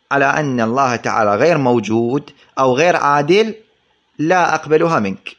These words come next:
أنا أدرك وجود الله وعدالة الله وما إلى ذلك،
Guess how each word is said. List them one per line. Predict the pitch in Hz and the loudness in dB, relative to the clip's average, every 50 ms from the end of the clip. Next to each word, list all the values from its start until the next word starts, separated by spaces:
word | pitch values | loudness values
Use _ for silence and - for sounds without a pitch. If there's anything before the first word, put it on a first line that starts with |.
| _ - | _ -2
أنا | 185 190 170 147 135 139 160 | -2 0 2 0 0 2 0
أدرك | 170 147 139 123 113 104 - - | 0 0 2 0 0 -2 -2 -2
وجود | 110 110 120 131 139 151 165 143 143 139 143 160 160 139 | 0 2 2 2 2 0 0 0 0 2 2 0 0 0
الله | 127 120 110 107 107 101 104 110 | 0 0 0 0 0 0 0 0
وعدالة | 113 127 131 143 147 147 147 143 127 123 | 0 0 0 0 2 2 2 2 0 0
الله | 120 110 110 107 113 | -2 -4 -2 -2 -2
وما | 139 156 170 170 165 | -2 -2 -2 -4 -4
إلى | 165 170 | -2 -2
ذلك، | 170 170 170 180 180 185 185 - | -2 -2 -2 -2 -2 -4 -8 -12